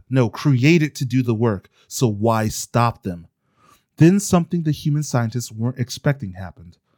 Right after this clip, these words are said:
The Sinites evolved. Some people simplify what happened by saying that the Sinites gained sentience. They slowly became able to think on their own, feel, learn,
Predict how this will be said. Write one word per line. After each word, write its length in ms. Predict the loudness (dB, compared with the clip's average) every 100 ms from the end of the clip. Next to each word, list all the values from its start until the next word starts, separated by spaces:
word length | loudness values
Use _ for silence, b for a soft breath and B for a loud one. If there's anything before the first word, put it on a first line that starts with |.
| _ -6
The 80 | -4
Sinites 580 | 0 0 2 -2 -6 -8
evolved. 640 | -6 -2 -2 -4 -10 -20 _ _ _ _ _
Some 280 | 0 4 4
people 440 | 2 2 0 0 _
simplify 580 | -14 -2 0 0 0 0
what 200 | 2 -2
happened 480 | -4 -6 -6 -8 -8
by 80 | -8
saying 520 | -8 -2 0 0 -2
that 240 | -4 -6 -8
the 60 |
Sinites 600 | -10 -4 -2 0 -4 -8
gained 300 | -6 -4 -6
sentience. 800 | -4 -2 -2 -4 -14 -14 -16 -16 b b b b b
They 140 | 2 4
slowly 360 | 4 4 4
became 380 | 4 2 2 0
able 220 | 0 -2
to 100 | -6
think 260 | -6 -6 -6
on 120 | -8
their 160 | -12 -18
own, 160 | -20 _ _
feel, 600 | _ -4 2 2 2 -2 -8
learn, 420 | -6 -2 -2 -2